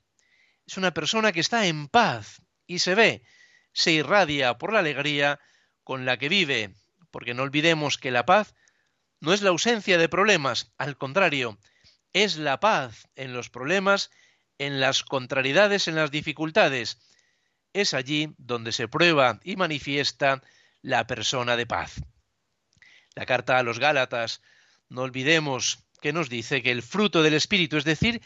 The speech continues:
el fruto de una vida vivida según el Espíritu, es más, el fruto de una vida espiritual,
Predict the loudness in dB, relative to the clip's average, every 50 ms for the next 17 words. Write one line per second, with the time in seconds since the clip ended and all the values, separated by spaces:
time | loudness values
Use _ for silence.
0 | -18 -20 -20 -20 -20 _ _ _ _ -2 -2 -2 -2 0 0 0 2 4 4 4
1 | 4 4 4 4 2 2 2 2 2 2 2 2 2 2 0 -2 -6 -14 _ _
2 | _ _ _ -12 -8 -6 -2 -2 2 4 4 4 4 2 -2 -2 -2 0 0 0
3 | -2 -2 -4 -2 -2 -2 -2 -2 -2 -2 0 2 2 2 2 0 -6 _ _ _
4 | _ _ _ _ -2 -2 -2 -2 -4 -2 0 0 0 2 4 4 4 4 2 -2
5 | -8 _ _ _ _ _ _ _ 0 0 2 4 4 4 4 4 4 4 2 2
6 | -2 -4 -6 -6 -6 -4 0 2 4 4 2 2 -2 -6